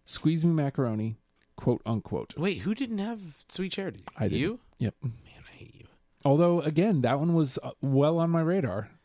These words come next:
Speaker 1: I feel like that one made my
Speaker 2: All right.
Speaker 1: first cut.
Speaker 2: Chemical Marriage should go through,
Speaker 1: Okay.
Speaker 2: even though it wasn't on my list. Uh, Sweet Charity should go through as well.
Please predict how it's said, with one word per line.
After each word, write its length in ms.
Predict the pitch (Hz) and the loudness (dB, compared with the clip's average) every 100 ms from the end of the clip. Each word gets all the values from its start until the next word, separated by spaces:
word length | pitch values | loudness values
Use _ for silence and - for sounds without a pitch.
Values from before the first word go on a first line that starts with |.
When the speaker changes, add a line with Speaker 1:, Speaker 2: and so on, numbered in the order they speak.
| _ _ _ - | _ _ _ -8
Speaker 1:
I 80 | 117 | -6
feel 220 | - 135 | 0 2
like 180 | 131 - | 2 0
that 140 | 139 | 0
one 160 | 139 143 | 0 0
made 160 | 143 135 | 2 4
my 80 | |
Speaker 2:
All 60 | 117 | 2
right. 80 | 95 | 2
Speaker 1:
first 260 | 139 - - | 0 -2 0
cut. 260 | 131 113 _ | 0 0 _
Speaker 2:
Chemical 340 | - 139 180 196 | -2 0 0 -2
Marriage 300 | 139 110 104 | -2 -4 -8
should 120 | 92 | -6
go 120 | 92 | -6
through, 260 | - - 92 _ _ - - | -6 -12 -16 _ _ -20 -6
Speaker 1:
Okay. 100 | 123 107 | -2 0
Speaker 2:
even 160 | 113 | 0
though 100 | 113 | 0
it 60 | 110 | 0
wasn't 220 | 113 117 | -2 -2
on 60 | 117 | -4
my 120 | 101 | -6
list. 340 | 62 - - - _ _ _ _ _ _ _ _ | -8 -14 -16 -18 _ _ _ _ _ _ _ _
Uh, 460 | 104 92 98 98 98 - _ _ _ _ _ _ _ _ _ _ _ _ _ _ _ _ _ _ _ _ _ _ | -8 -6 -8 -10 -14 -20 _ _ _ _ _ _ _ _ _ _ _ _ _ _ _ _ _ _ _ _ _ _
Sweet 260 | - - 131 | -10 -8 -4
Charity 260 | 110 90 85 | -4 -6 -8
should 160 | - | -14
go 80 | 85 | -16
through 240 | - - - _ | -20 -20 -20 _
as 80 | - - | -20 -20
well. 160 | - | -20